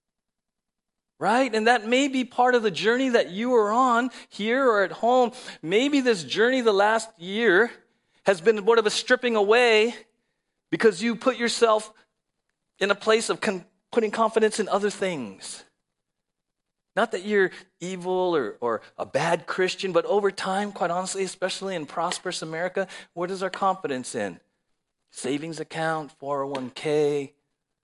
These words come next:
ourselves, our health,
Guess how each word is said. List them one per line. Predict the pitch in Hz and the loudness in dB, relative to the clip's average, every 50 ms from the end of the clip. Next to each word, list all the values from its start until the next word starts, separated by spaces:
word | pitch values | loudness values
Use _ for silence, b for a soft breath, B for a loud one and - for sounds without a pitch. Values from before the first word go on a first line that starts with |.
| _ _ _ _ _ _ _ _ _ _ _ _ _ _ _ _ _ _ _ _ | _ _ _ _ _ _ _ _ _ _ _ _ _ _ _ _ _ _ _ _
ourselves, | - - - - - 143 160 156 156 151 151 147 139 139 139 - | -16 -14 -14 -12 -10 -8 -6 -4 -4 -4 -4 -4 -6 -6 -8 -10
our | - 73 - | -12 -10 -10
health, | - - 151 151 147 143 143 139 135 143 131 - - - - | -10 -6 -2 0 2 2 2 2 0 -2 -6 -10 -14 -20 -20